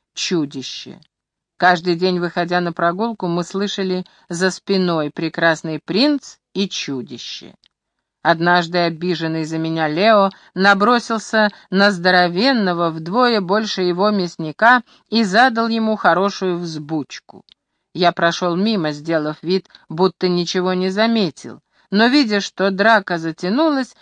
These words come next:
вернулся и стал подбадривать Лео громкими криками. Шуткам по этому поводу не было конца,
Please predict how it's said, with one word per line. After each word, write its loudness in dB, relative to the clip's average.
вернулся 2
и 0
стал 2
подбадривать 4
Лео 0
громкими 0
криками. -6
Шуткам -2
по -2
этому 2
поводу 0
не 0
было -4
конца, 0